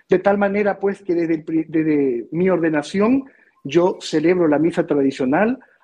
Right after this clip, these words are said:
hasta este momento, mi ordenación en el año dos mil trece. Y, y llevo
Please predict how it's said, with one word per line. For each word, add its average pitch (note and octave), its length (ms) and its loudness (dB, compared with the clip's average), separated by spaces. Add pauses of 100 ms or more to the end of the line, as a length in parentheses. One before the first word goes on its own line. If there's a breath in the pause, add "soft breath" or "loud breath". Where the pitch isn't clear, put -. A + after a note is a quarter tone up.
(120)
hasta D#3+ 480 -2
este D#3 260 -2
momento, D#3 760 0
mi C#3+ 100 -2
ordenación C#3 680 0
en D3 120 -2
el C3 120 0
año C#3+ 320 2
dos C3+ 160 -2
mil D3 240 0
trece. - 420 -6 (920 soft breath)
Y, G#3 380 2 (260)
y D3+ 240 4
llevo D#3+ 540 2